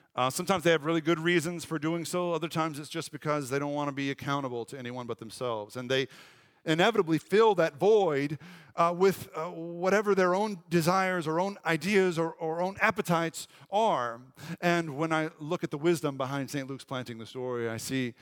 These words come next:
them telling us, "Preach the word, correct, encourage, and give people new reasons to follow Jesus." Because this passage describes our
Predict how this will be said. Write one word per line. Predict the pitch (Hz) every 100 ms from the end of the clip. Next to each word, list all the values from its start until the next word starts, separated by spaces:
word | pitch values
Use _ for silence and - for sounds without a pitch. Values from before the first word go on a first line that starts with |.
| - _
them | - 127
telling | 123 123 120 113
us, | 107 104
"Preach | - 131 147 - -
the | 175
word, | 123 110 113 -
correct, | - 127 139 156 - -
encourage, | 160 165 160 139 131 127 135 - - _ - - _ _ _ _ _ _ _ _ _ _ _ _ _ 131
and | 113
give | 131
people | - 139 120
new | 123 135
reasons | 123 127 113 104 90 90 - - _ _ _ _ _ _
to | -
follow | 110 113 107 98
Jesus." | 92 98 87 90 - - - _ _ _ _ _ _ _ _ _
Because | _ 95
this | 95
passage | - 113 101 104 -
describes | 98 - 104 101
our | 98 95 90